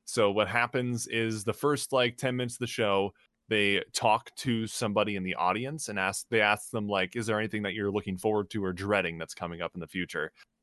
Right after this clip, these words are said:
Then people shout out their answers. They pick one and they talk to the people in the audience, and they kind of mine them for, for information and for, and for, like, story hooks and stuff like that. And they, then based on that conversation,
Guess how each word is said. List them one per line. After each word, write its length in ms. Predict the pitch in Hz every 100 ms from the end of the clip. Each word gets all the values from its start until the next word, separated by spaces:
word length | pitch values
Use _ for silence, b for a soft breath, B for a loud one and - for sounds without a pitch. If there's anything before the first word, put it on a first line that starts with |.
| _ _ _
Then 100 | 98
people 200 | 95 113
shout 240 | 98 117 107
out 120 | 98
their 120 | 104
answers. 380 | 104 104 117 107
They 120 | 95
pick 260 | 92 139 -
one 160 | 123 117
and 80 | 92
they 100 | 90
talk 280 | 113 113 -
to 60 |
the 80 | 101
people 300 | 110 95 98
in 60 | 90
the 80 | 95
audience, 580 | 123 135 143 - - b b _ _ -
and 160 | 98
they 100 | 101
kind 240 | 98 107 101
of 120 | 92
mine 300 | 101 101 104
them 200 | 104 101
for, 420 | - 101 95 92
for 160 | 101 95
information 640 | 98 92 90 98 - 110 101
and 140 | 92
for, 180 | 95 85
and 220 | 85 82
for, 100 | 90
like, 220 | 82 82 -
story 360 | - 107 104
hooks 220 | 101 101 -
and 60 |
stuff 140 | 98 92
like 120 | 98
that. 240 | 98 98 - _ _ _ _ _ _ _ _ -
And 140 | 117
they, 180 | 135 127
then 340 | 117 120 113 92
based 300 | 123 147 131
on 80 |
that 180 | 123 131
conversation, 680 | 127 127 120 127 120 98